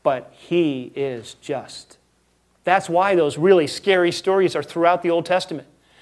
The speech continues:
Even the New Testament, Ananias and Sapphira, remember the budding new church? You know, how do you think our church would grow if a couple of leaders who just gave a nice big gift died on the spot? Poof. Okay, come back next week.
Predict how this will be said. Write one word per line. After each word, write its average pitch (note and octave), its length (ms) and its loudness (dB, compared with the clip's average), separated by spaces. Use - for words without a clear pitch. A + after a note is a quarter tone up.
Even A3+ 260 4
the A3 80 4
New G#3+ 160 2
Testament, D#3 500 -8
Ananias F#3 500 0
and F#3 80 -2
Sapphira, G3 640 2
remember G#3 320 2
the F#3 140 4
budding A3 340 8
new A3+ 140 6
church? - 480 6
You G3 120 0
know, G3 180 0
how C4 120 4
do C#4+ 80 4
you A3+ 60 0
think A#3+ 160 0
our A3+ 100 6
church A3+ 240 -4
would F3+ 140 -2
grow D#3 360 4
if E3+ 160 0
a F3+ 60 -4
couple G3 280 4
of F3+ 60 4
leaders F#3 340 2
who F#3+ 100 -4
just F#3 200 -2
gave F#3 180 2
a E3+ 40 -2
nice E3+ 180 -2
big E3+ 240 -2
gift D#3+ 320 0
died D#3 320 2
on D3+ 120 -4
the D3 60 -8
spot? - 540 -4
Poof. - 420 -2
Okay, A3 240 2
come A3 220 4
back B3 200 6
next C4+ 240 2
week. G#3+ 340 0